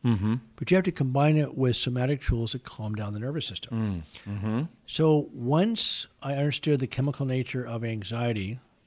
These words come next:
Speaker 2: and again, I did not become a major spine surgeon by having anxiety. I became a major spine surgeon by suppressing anxiety.
Speaker 1: Mm.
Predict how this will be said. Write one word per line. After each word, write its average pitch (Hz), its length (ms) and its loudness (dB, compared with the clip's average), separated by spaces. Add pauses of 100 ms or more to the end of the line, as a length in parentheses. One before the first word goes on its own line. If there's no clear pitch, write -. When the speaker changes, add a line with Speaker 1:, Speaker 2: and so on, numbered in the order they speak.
Speaker 2:
and 127 100 -4
again, 120 200 -2
I 110 80 -2
did 110 160 -4
not 123 100 0
become 127 220 -2
a 123 60 0
major 117 260 -2
spine 123 260 -4
surgeon 117 160 -4
by 107 140 -6
having 135 340 -2
anxiety. 101 560 -4 (500)
I - 60 -10
became 120 260 -2
a 117 60 0
major 120 300 0
spine 120 260 -2
surgeon 117 220 -4
by 107 140 -4
suppressing - 640 -6
anxiety. 85 500 -12
Speaker 1:
Mm. 107 240 0